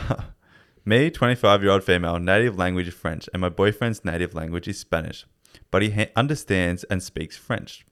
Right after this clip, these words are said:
Work and life financially allows me to bring my boyfriend to meet my family in person. My parents already know him as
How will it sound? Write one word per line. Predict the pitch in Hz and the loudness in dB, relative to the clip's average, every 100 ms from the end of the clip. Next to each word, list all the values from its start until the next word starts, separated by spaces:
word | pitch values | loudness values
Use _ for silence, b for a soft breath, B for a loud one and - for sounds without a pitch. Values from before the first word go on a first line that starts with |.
| _ _ _ _ _ _ _ _ _ _ b b b b | _ _ _ _ _ _ _ _ _ _ b b b b
Work | 113 165 | 6 6
and | 196 143 | 6 4
life | 104 107 | 4 4
financially | 107 101 107 - 139 | 4 4 4 2 0
allows | 98 87 90 | 4 2 2
me | 90 | 0
to | |
bring | 85 101 110 | 0 -2 2
my | 117 | 0
boyfriend | 90 87 90 87 90 | 4 2 2 -2 -2
to | 90 | 0
meet | 98 | 0
my | 110 | 0
family | 110 90 87 90 | 0 0 0 0
in | 87 | -2
person. | - 78 - - - b b b - | -2 -4 -4 -12 -14 b b b -2
My | 101 | 0
parents | - 120 151 - | 4 4 4 2
already | 135 160 165 | 2 4 4
know | 107 98 | 4 4
him | 98 92 | 4 0
as | - 90 87 - | 2 2 0 -6